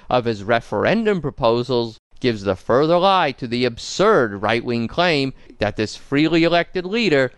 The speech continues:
is a dictator. Speaking of Western exploitation of and damage to the third world, you were exposed to vulture funds. Rich Western speculators buy up third world debt that is about to be forgiven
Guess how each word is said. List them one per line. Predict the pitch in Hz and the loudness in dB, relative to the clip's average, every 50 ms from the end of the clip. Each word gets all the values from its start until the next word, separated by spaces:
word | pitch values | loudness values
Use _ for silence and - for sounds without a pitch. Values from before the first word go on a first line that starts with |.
| - - | -10 -8
is | 117 127 | -6 0
a | 123 131 | 0 -2
dictator. | 143 113 - 165 170 - - - 98 95 92 82 80 - - - _ _ _ _ _ _ _ _ _ _ _ _ _ _ _ _ _ _ - - - | -2 0 -2 -2 -2 -2 -6 -8 -6 -6 -6 -8 -10 -14 -16 -20 _ _ _ _ _ _ _ _ _ _ _ _ _ _ _ _ _ _ -20 -20 -18
Speaking | - - - - 233 277 285 - 277 285 262 | -14 -12 -8 -2 0 0 0 0 -2 -2 -2
of | 214 139 | -2 0
Western | 120 131 139 - - - 123 123 | 0 0 -2 -2 -4 -4 -2 -2
exploitation | 117 - - - - 110 110 - - 143 143 143 - - 127 107 | -4 -4 -6 -4 -2 -2 -2 -2 -2 -2 -2 -2 -2 -2 0 2
of | 104 104 95 95 | 2 2 2 0
and | 92 92 92 92 | -4 -6 -6 -6
damage | 110 110 117 117 113 107 101 - - | -4 -4 -2 -2 -2 -2 -4 -6 -8
to | - 120 110 | -6 -4 -2
the | 98 101 95 | -2 -2 -4
third | - - 110 107 104 98 | -2 0 0 0 0 2
world, | 104 147 190 185 147 123 120 117 110 - - - - - - | 2 2 4 4 4 2 2 0 -4 -14 -20 -20 -20 -20 -16
you | - - 170 190 | -6 -2 0 2
were | 220 240 | 4 4
exposed | 233 220 - - - - 117 110 107 113 120 - - | 2 2 -2 -8 -6 0 2 2 2 2 0 -2 -2
to | 160 135 | -2 -2
vulture | 117 117 131 165 175 - - 131 | 2 2 2 2 2 0 -2 -4
funds. | - - 131 113 104 98 95 92 - - - - _ _ _ - | -2 0 0 0 2 0 -2 -6 -10 -12 -18 -20 _ _ _ -8
Rich | - 104 110 - - - | -4 -4 -4 -4 -4 -2
Western | 107 98 98 - - 107 104 98 | -2 -2 -2 -4 -6 -6 -6 -6
speculators | - - - - 156 156 - - 123 113 110 110 104 104 101 95 | -6 -10 -4 -4 -4 -4 -2 -6 -4 -4 -4 -4 -4 -8 -10 -10
buy | 87 95 - 127 160 185 190 | -8 -4 -2 0 0 2 2
up | 180 160 143 - | 0 0 -2 -4
third | - - - - 131 131 131 131 120 | -10 -20 -8 -4 0 2 2 2 0
world | 113 120 123 120 113 107 104 104 | 2 2 4 4 4 2 -2 0
debt | - 156 175 160 156 - - - _ | 0 2 2 2 0 -4 -14 -20 _
that | - 139 131 | -8 -6 -4
is | 127 123 | -2 -2
about | 120 107 139 143 135 - | -2 -2 -2 -4 -4 -8
to | - | -8
be | 135 131 123 | -6 -6 -6
forgiven | - - 123 120 117 170 196 208 170 156 156 160 | -4 -4 -4 -2 2 2 2 2 2 0 -2 -4